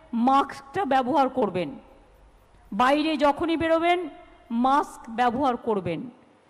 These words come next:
বাজারে যখন যাবেন মাস্ক ব্যবহার করবেন। ঝাড়গ্রাম জেলা তো প্রকৃতি মায়ের জেলা, তা সত্ত্বেও এখন অনেক জেলায় বন্যা হয়ে গেছে, ডিবিসি জল ছেড়ে দিয়েছে।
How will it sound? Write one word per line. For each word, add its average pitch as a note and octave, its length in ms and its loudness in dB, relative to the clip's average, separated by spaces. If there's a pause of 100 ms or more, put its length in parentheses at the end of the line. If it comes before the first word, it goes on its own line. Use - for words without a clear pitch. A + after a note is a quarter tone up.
(180)
বাজারে B3+ 480 2
যখন D4 400 2
যাবেন D4+ 460 0 (440)
মাস্ক C4 540 0
ব্যবহার B3+ 520 0
করবেন। A3 520 -2 (540)
ঝাড়গ্রাম C4 640 2
জেলা C#4 380 0 (500)
তো C#4+ 80 0
প্রকৃতি D4 520 0
মায়ের B3+ 400 0
জেলা, G#3+ 360 0 (500)
তা B3+ 160 2
সত্ত্বেও D4+ 340 0
এখন C4+ 260 2
অনেক C4+ 300 0
জেলায় C#4 400 2 (460)
বন্যা C4+ 380 2
হয়ে C#4+ 240 4
গেছে, C#4 360 -4 (580)
ডিবিসি C#4 460 2
জল C#4 280 2
ছেড়ে C#4+ 300 -2
দিয়েছে। D4 460 -4